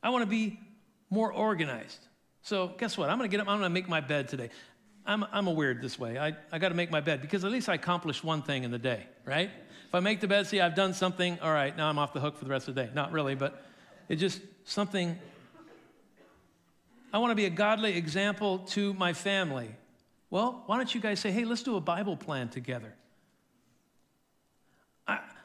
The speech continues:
I want to be closer to God." You know what? I'm gonna put more into my relationship with God. I'm gonna attend church more regularly than I've ever done. Now you go, "Now, now you're getting there." That's,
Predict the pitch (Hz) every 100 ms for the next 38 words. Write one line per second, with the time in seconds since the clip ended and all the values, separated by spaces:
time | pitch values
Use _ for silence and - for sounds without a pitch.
0 | - 220 240 226 220 208 - - - 240
1 | 247 233 202 185 202 135 - 226 233 254
2 | 247 - 214 262 254 214 165 147 - -
3 | _ _ _ _ _ _ _ _ _ _
4 | - 240 240 202 226 240 233 202 196 190
5 | 175 175 202 196 170 175 185 202 247 226
6 | 143 - 233 220 - 220 175 151 - -
7 | - _ _ _ - 220 233 185 220 208
8 | 185 160 160 156 226 185 147 143 110 104
9 | - - 156 160 156 143 156 196 220 233
10 | 226 202 208 202 185 180 180 135 123 143
11 | 170 -